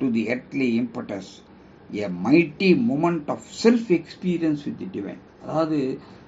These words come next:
self experience with the divine தானே முக்கியம். உன்னுடைய சுய அனுபவம், அந்த தேவசக்தியோட ஆற்றல் கிட்ட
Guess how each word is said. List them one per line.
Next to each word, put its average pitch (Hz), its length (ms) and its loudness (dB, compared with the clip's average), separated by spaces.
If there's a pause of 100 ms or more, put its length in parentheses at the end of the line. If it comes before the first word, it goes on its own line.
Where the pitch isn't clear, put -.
self 185 220 6
experience 185 800 2
with 156 160 0
the 143 80 2
divine 151 300 4
தானே 143 220 4
முக்கியம். 123 540 -6
உன்னுடைய 117 420 0
சுய 151 320 2
அனுபவம், 131 400 -2 (520)
அந்த 113 200 -2
தேவசக்தியோட 147 840 0
ஆற்றல் 131 520 -4
கிட்ட 120 400 -8